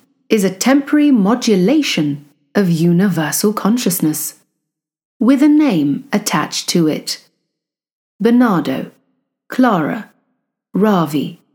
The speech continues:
et cetera. Two whirlpools are seemingly separate and distinct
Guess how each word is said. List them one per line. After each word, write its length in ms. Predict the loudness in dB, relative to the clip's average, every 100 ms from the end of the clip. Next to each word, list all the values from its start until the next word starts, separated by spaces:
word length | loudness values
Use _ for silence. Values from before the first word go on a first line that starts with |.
| -8
et 140 | -6
cetera. 520 | -4 -6 -6 -10 -10 _ _ _ _ _ _ _ _ _ -2
Two 320 | 2 2 2
whirlpools 760 | 2 0 -2 -2 -2 -2 -6 -10 -4
are 140 | -2
seemingly 720 | 0 0 2 2 2 0 -2 -2
separate 760 | -2 -2 -2 -2 -2 -6 -14 _ -4
and 200 | -2 0
distinct 800 | -2 -4 0 0 0 -6 -12